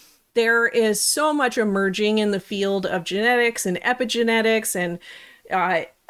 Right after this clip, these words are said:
how our food and our genetics play together and our lifestyle. And we talk a lot in functional medicine about how our genes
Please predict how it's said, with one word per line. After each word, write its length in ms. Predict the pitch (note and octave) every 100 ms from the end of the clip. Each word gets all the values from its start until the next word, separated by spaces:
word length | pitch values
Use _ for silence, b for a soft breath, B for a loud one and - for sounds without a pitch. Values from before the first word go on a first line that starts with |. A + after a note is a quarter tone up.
| -
how 340 | - A#3+ A3+
our 360 | A3 F#3+ F3+ F3+
food 420 | - C#4+ C#4 C#4
and 120 | C4+
our 120 | B3+ B3
genetics 500 | B3 A#3+ A#3+ A#3 -
play 240 | - A#3+
together 520 | A#3 A3+ A3 A3 A3
and 100 | G3
our 160 | F3 F3+
lifestyle. 880 | A3+ A#3+ - B3 A3+ G#3+ G#3+ G#3+ -
And 300 | F#3+ F3+ F#3+
we 180 | G3+ G3+
talk 300 | - B3 A3+
a 60 |
lot 340 | F#3+ G3 A3+ A#3
in 100 | A3+
functional 380 | A#3 A#3 A#3+
medicine 560 | A3+ A3 A3 - A#3 A3
about 360 | G#3 F#3+ F3+ F3+
how 160 | G3
our 160 | F#3+ F3+
genes 540 | - F#3 F#3 G3 G#3+